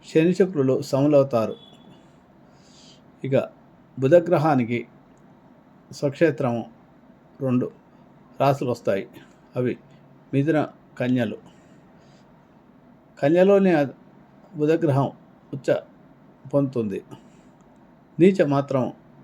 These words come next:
మీనరాశిలో జరుగుతుంది. ఈ బుధ గ్రహానికి మిత్రులు రవి, శుక్రులు.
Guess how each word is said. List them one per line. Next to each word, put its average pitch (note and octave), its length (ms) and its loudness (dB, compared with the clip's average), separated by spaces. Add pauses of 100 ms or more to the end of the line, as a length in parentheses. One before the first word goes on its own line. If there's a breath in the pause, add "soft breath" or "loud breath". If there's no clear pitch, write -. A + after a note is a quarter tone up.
(240)
మీనరాశిలో D#3 600 2 (1300)
జరుగుతుంది. C3+ 580 0 (1040 loud breath)
ఈ D#3 120 0
బుధ C#3+ 200 -2
గ్రహానికి E3+ 680 0 (500)
మిత్రులు D#3 500 -2 (140)
రవి, C#3+ 220 4
శుక్రులు. A#2+ 480 -2